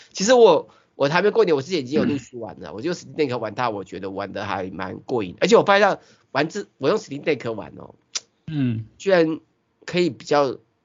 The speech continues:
Speaker 1: 就是我玩的时间比较久，就是以前，对不对？以前我要开电脑玩，对不对？
Speaker 2: 哦，要开机等时间，
Speaker 1: 对，对，对，
Speaker 2: 是不是？
Speaker 1: 然后我每次要玩的东西，我都觉得我要专门到一个环境去做这件事情。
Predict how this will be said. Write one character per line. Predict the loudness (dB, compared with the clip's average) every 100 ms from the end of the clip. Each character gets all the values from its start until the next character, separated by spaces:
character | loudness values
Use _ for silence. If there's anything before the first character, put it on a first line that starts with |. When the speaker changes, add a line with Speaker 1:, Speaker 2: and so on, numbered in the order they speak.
| _ _ _ _ _ _ _
Speaker 1:
就 | -2 4
是 | 6
我 | 6
玩 | 4
的 | 2
时 | 0
间 | 0 0
比 |
较 | 0 0
久， | -2 -8 -12 _
就 | -8
是 | -2 0 -2 -8 _ _ _ _ 0
以 | 4
前， | 6 8
对 | 8
不 | 8
对？ | 8 6 0 -8
以 | -10
前 | -2 -2 -2 -6 -16 _
我 | -2 2
要 | 2
开 | 2 0
电 | 2 0
脑 | -2 -10
玩， | -12 -10
对 | -8
不 | -8
对？ | -6 -8 -8 _ _ _ _
Speaker 2:
哦， | -2 0 4
要 | 4
开 | 4 0
机 | -2 -2 -4
等 | -6 -10
时 | -10 -6
间， | -2
Speaker 1:
对， |
对， | 2
对， | 2
Speaker 2:
是 | 0 0
不 |
是？ |
Speaker 1:
然 | 2
后 | 4 4
我 | 2 0
每 | -4
次 | -2 0
要 | 0
玩 | 0 -4
的 | -4
东 | -6
西， | -4 -4
我 | -4
都 |
觉 | -2 2
得 | 4
我 | 4
要 | 2
专 | 0 0
门 | 0
到 | 0 -2
一 |
个 | -4
环 | -6 -6 -6
境 | -10
去 | -8 -8
做 | -6
这 | -6
件 | -8
事 | -10
情。 | -12 -14